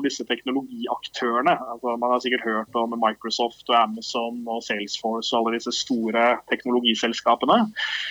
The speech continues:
Felles for de er at hvis man går inn på nettsidene deres, så har de, eh, tonnevis av kurs og introer og alt mulig til ulike typer av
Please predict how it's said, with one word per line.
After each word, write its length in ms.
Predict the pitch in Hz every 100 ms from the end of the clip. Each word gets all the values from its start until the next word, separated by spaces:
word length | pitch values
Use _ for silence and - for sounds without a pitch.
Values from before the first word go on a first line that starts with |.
| - _ _ _
Felles 520 | - - 135 127 147 -
for 120 | -
de 220 | 147 180
er 240 | 202 127 117
at 140 | 131
hvis 140 | 143 123
man 120 | 139
går 180 | 139 113
inn 80 | 113
på 80 | 123
nettsidene 460 | 131 - 120 110 123
deres, 300 | 117 175 190
så 100 | - 139
har 200 | 120 123
de, 140 | 120 131
eh, 220 | 143 131 127 _
tonnevis 920 | 135 - 170 131 110 104 113 135 151 -
av 200 | 120 131
kurs 320 | - 139 127 - - -
og 480 | _ 117 123 127 123
introer 640 | 113 110 107 117 117 139 135
og 60 |
alt 180 | 117 113 -
mulig 260 | 110 143 208 208
til 200 | - 135
ulike 640 | 165 151 117 107 107 131 127
typer 480 | 127 147 113 107 123
av 300 | 113 117 123